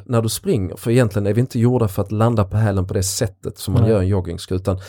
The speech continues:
Speaker 1: vi ska landa lite planare på foten, till och med lite framfot." Också beroende på vad det är för underlag. Men att springa en joggingsko som har en tjock dämpning gör ju faktiskt att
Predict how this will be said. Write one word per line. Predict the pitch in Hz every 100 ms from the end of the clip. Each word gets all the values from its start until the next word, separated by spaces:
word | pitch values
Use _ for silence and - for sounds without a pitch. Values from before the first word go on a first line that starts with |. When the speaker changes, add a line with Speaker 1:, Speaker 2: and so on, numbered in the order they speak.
| - -
Speaker 1:
vi | 95
ska | 113
landa | 101 104 104
lite | 98 95
planare | 92 - 107 120 113 95
på | 95
foten, | 90 120 92 90
till | 110
och | 98
med | 98
lite | 95 98
framfot." | - 104 110 87 - - - _
Också | 202 - 113
beroende | 127 123 107
på |
vad | 113
det |
är | 101
för | -
underlag. | 104 123 98 82 82
Men | 113 113 - - -
att | -
springa | - 135 135 107
en |
joggingsko | 98 165 110 95 90 - 98
som | 95 98
har |
en | 107
tjock | 92 175 - -
dämpning | 113 131 - 98
gör | 123 123
ju | 101
faktiskt | - 101
att | 101